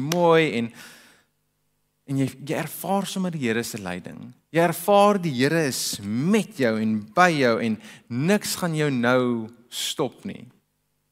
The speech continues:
Daar's sulke seisoene ook. Dis lekker om te bid. Jy weet, jy kan nog vir ure bid. It's good.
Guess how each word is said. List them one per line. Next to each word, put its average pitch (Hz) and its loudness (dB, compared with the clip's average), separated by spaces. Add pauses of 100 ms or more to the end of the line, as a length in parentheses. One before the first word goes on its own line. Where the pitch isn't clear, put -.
(1300)
Daar's 131 -6
sulke 165 -10
seisoene 135 -6
ook. - -12 (480)
Dis 104 -12
lekker 143 -6
om 135 -6
te 123 -8
bid. 104 -10 (160)
Jy 110 -10
weet, 127 -10
jy - -16
kan 123 -4
nog 123 -4 (800)
vir - -16 (140)
ure 131 -2
bid. 87 -12 (1000)
It's - -10
good. 117 -4